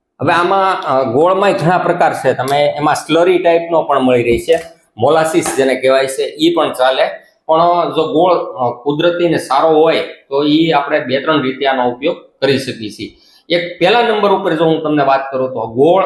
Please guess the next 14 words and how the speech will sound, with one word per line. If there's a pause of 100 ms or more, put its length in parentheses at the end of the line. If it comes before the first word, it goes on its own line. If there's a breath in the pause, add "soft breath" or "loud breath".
(400)
અને
એની
સાથે (240)
નિર્મળ
કંપનીનું
માઇકોરાજા, (800)
જે
નિર્મળ
કંપનીનું
સ્પેશિયલ
ડ્રીપ
ઇરિગેશનમાં
પણ
ચાલે.